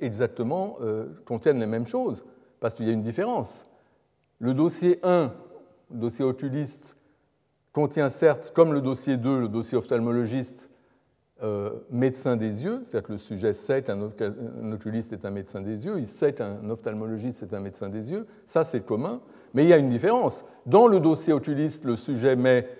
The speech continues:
s'appelle oculiste, c'est une profession qui, qui porte un nom, et dans le dossier ophtalmologiste, c'est un autre nom. Donc il y a une différence qui est la différence des noms. Et cette différence des noms peut suffire, c'est déjà une différence dans le contenu du dossier, pourrait-on dire.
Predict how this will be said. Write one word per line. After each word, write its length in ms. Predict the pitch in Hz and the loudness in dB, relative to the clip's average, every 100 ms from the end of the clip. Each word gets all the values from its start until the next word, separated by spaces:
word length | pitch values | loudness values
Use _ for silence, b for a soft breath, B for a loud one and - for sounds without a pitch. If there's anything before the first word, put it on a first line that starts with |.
| - - | -20 -10
s'appelle 540 | - 170 - 160 131 | 6 6 10 10 10
oculiste, 800 | 160 131 127 139 240 - - - _ _ _ _ | 6 2 0 -2 -6 -10 -18 -20 _ _ _ _
c'est 220 | - 107 | -14 -8
une 120 | 110 101 | -8 0
profession 460 | 127 123 - 135 | 0 0 -4 -4
qui, 240 | - 107 92 B B | -4 -8 -10 B B
qui 80 | - | -16
porte 260 | - 127 113 | -4 -4 -2
un 100 | 113 | -4
nom, 220 | 160 254 - - _ _ _ _ _ _ - | -2 -4 -10 -20 _ _ _ _ _ _ 0
et 120 | 147 | 4
dans 160 | 147 156 | 6 4
le 120 | 143 | 4
dossier 380 | 131 143 151 147 | 2 -2 0 4
ophtalmologiste, 800 | 147 143 127 120 123 123 247 247 | 4 4 2 2 0 0 -4 -2
c'est 180 | 135 127 | -4 0
un 140 | 123 | 2
autre 280 | 240 294 165 | 2 2 0
nom. 220 | 131 107 - B B | 0 -4 -8 B B
Donc 180 | 139 156 | 0 4
il 40 | |
y 40 | 147 | 4
a 20 | |
une 100 | 147 | 2
différence 540 | 202 165 170 233 165 | 2 4 4 4 0
qui 100 | - | 0
est 60 | 143 | 2
la 100 | 120 | 4
différence 420 | 117 120 165 147 | 2 0 0 0
des 120 | 113 | 0
noms. 220 | 120 175 - B B B B B B | 0 0 -4 B B B B B B
Et 240 | 131 135 135 | 0 2 0
cette 220 | 131 131 | -2 -2
différence 380 | 127 143 123 113 | -2 0 2 2
des 120 | 117 | 2
noms 160 | 165 240 | 0 -2
peut 160 | - | -2
suffire, 600 | 139 143 127 269 185 123 | -2 -4 -2 2 4 4
c'est 180 | 123 113 | 0 -2
déjà 260 | 120 117 220 | 0 2 2
une 120 | 147 | 2
différence 360 | 123 135 196 127 | 0 0 0 0
dans 120 | 120 | 0
le 100 | 117 | 0
contenu 340 | 123 113 170 | -2 -2 -2
du 140 | 147 123 | -2 -2
dossier, 380 | 110 - 104 | -2 -4 -8
pourrait-on 480 | 104 - 104 98 98 | -8 -2 -2 0 -4
dire. 200 | 95 101 | -8 -12